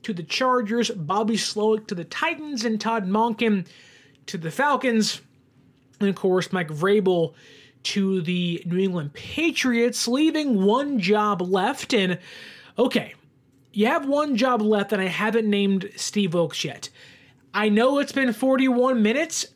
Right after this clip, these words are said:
I hope you have stuck by me here. This is why I don't believe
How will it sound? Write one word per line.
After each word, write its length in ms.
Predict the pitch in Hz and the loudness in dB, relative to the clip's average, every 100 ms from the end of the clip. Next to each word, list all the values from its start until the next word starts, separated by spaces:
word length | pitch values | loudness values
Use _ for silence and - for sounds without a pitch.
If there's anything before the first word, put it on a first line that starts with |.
| _ _ _ _ _ | _ _ _ _ _
I 180 | 208 208 | -2 2
hope 320 | 202 269 208 | 4 2 2
you 140 | 247 | 2
have 160 | 247 226 | 2 2
stuck 360 | - 269 226 - | 0 0 -2 0
by 240 | 202 190 | 0 0
me 160 | 170 139 | -2 -4
here. 260 | 120 113 _ - - _ _ _ _ | -8 -16 _ -20 -20 _ _ _ _
This 460 | - 151 233 392 - | -10 -2 2 2 2
is 180 | 403 254 | 2 4
why 300 | 262 262 269 | 2 2 2
I 140 | 220 | 2
don't 580 | 175 147 202 208 226 185 | 0 0 2 4 2 2
believe 760 | 202 208 214 196 170 151 147 | 4 4 4 2 0 -2 -6